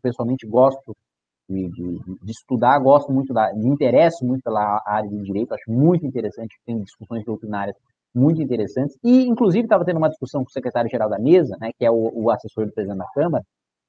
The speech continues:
que é um servidor da casa, falta muito, né, estudo e doutrina sobre o processo legislativo, né? Você sequer tem cadeira nas faculdades sobre o processo legislativo, que é a origem do direito, né? Na, na, na, no final das contas,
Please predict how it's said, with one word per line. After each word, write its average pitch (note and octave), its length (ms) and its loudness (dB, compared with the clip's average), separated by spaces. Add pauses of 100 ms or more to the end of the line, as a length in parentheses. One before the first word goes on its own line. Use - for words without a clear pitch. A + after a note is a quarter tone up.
(180)
que A#2+ 80 0
é - 20 2
um A#2 60 -4
servidor G#2 340 -2
da G2 140 -8
casa, B2+ 360 0 (640)
falta G3+ 380 6
muito, D#3 500 2
né, F#2+ 180 -8
estudo D3 560 -2
e B2+ 60 4
doutrina C3+ 480 -2
sobre C#3+ 220 -4
o C#3+ 40 -6
processo C#3+ 400 -4
legislativo, C3+ 800 -4
né? G2 160 -6
Você A2+ 240 -8
sequer C3+ 320 -2
tem G3 140 -4
cadeira C#3+ 400 0
nas G2+ 160 -8
faculdades G2+ 420 -4
sobre G#2 140 -6
o - 20 -20
processo A2 320 -6
legislativo, B2 540 -4 (240)
que C4+ 80 4
é C4+ 40 6
a C#4+ 40 6
origem G#3 320 4
do F#3+ 80 0
direito, G3+ 420 2
né? B2 160 -2
Na, C#3 200 2
na, C3 180 -4 (340)
na, C3+ 120 -2
no D#3 100 -2
final D#3 180 2
das C#3+ 160 0
contas, F#3+ 320 -2